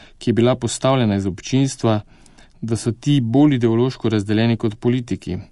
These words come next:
ter dodal, citiram: "Hlapec je tukaj bolj goreč od svojega gospodarja."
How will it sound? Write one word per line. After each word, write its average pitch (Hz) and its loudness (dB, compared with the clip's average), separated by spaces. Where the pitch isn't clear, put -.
ter 107 0
dodal, 107 0
citiram: 92 -4
"Hlapec - 0
je 110 -4
tukaj 120 0
bolj 123 4
goreč 113 2
od 104 -6
svojega 110 -2
gospodarja." 98 -4